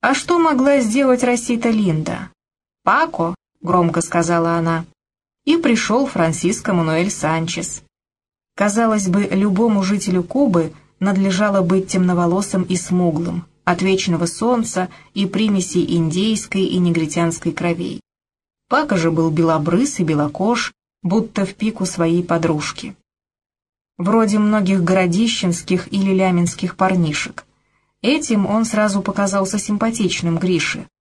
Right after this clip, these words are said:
хотя до той минуты они виделись мельком. А сейчас? А что он мог сделать сейчас?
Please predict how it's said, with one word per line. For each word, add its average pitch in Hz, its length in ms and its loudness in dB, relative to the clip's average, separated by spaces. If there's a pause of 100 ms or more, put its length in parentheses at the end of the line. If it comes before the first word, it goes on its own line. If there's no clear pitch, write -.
(240)
хотя 190 340 -2
до 175 140 0
той 180 200 0
минуты 175 560 2
они 180 320 2
виделись 190 420 -2
мельком. 170 580 -2 (200)
А 185 100 -4
сейчас? 277 640 -2 (1160)
А 214 120 2
что 311 320 2
он 320 160 2
мог 294 240 4
сделать 254 420 2
сейчас? 226 680 -4